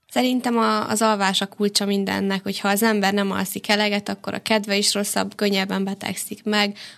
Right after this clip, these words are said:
Aludjunk egy nagyot, és szerintem utána az ember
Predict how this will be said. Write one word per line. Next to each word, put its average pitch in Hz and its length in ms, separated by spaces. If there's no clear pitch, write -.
Aludjunk 214 480
egy 196 100
nagyot, 196 240
és 196 100
szerintem 196 440
utána 196 340
az 196 120
ember 190 340